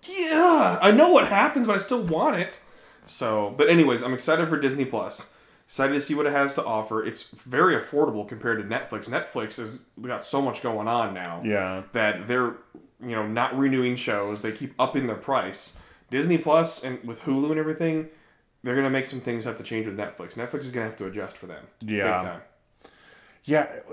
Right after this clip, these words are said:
Speaker 2: you go on Netflix and it's all their original stuff, and, like, the whole reason you signed up for Netflix originally was because there was stuff you recognized on there
Speaker 1: Right,
Speaker 2: with
Speaker 1: plus
Speaker 2: some
Speaker 1: some
Speaker 2: of the, yeah.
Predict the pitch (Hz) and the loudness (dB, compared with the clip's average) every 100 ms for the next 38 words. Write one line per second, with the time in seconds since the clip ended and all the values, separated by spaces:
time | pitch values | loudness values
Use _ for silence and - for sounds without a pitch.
0 | 170 156 160 170 185 147 143 - 151 - | -12 -6 -2 0 0 0 -2 -2 -4 -2
1 | 123 117 123 123 120 110 113 123 117 107 | -4 0 0 2 0 0 -2 -2 -6 -6
2 | - 107 104 101 113 110 110 110 120 120 | -2 0 0 -4 -8 -4 -6 -4 -2 0
3 | 117 135 131 123 123 113 110 120 117 117 | -2 -2 -2 -4 -6 -6 -4 -2 -2 -4
4 | 117 107 - 107 - 107 110 113 104 101 | -8 -8 -6 -10 -6 -6 -6 -6 -8 -6
5 | 101 - 107 98 104 98 95 95 - 98 | -8 -10 -14 -8 -6 -4 -6 -8 -8 -8
6 | 95 95 92 - - - 101 - 101 98 | -6 -8 -10 -20 -20 -6 -6 -6 -10 -4
7 | 107 104 - 95 98 - 92 92 92 92 | -6 -6 -10 -10 -8 -8 -10 -8 -8 -10
8 | 127 120 101 104 110 - - - 107 101 | -8 -8 -8 -2 0 0 -2 -4 -2 -2
9 | 104 104 107 90 85 | -6 -4 -4 -4 -6